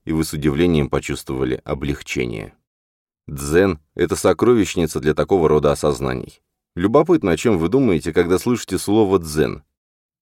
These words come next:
Вероятно, вы представляете себе эзотерический мир возвышенных и глубоких идей. В этом есть правда.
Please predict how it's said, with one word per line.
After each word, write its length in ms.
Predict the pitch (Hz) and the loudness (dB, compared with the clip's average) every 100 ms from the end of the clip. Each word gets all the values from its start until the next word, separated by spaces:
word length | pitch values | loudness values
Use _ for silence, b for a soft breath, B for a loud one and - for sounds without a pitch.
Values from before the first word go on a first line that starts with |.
| _ | _
Вероятно, 560 | 85 82 78 95 - 73 | 0 2 4 2 0 -2
вы 160 | 73 98 | 0 2
представляете 760 | 98 80 - 82 95 104 87 | 0 -2 0 2 4 2 0
себе 340 | - 90 90 - | -8 -2 -2 0
эзотерический 800 | 82 87 92 92 104 - - 87 | -2 -2 -4 -4 -6 -10 -4 0
мир 240 | 98 95 | 2 2
возвышенных 840 | 71 80 73 78 107 - 98 90 | 2 0 2 0 -2 0 -2 0
и 60 | 95 | -2
глубоких 500 | 82 80 82 82 80 | -2 0 -2 -2 -6
идей. 400 | 76 65 52 _ _ _ | -6 -6 -10 _ _ _
В 200 | 76 90 | -6 0
этом 260 | 147 151 98 | 0 2 -2
есть 360 | 69 82 - | -2 -4 -4
правда. 500 | - 73 65 57 - | -2 -2 -2 -6 -12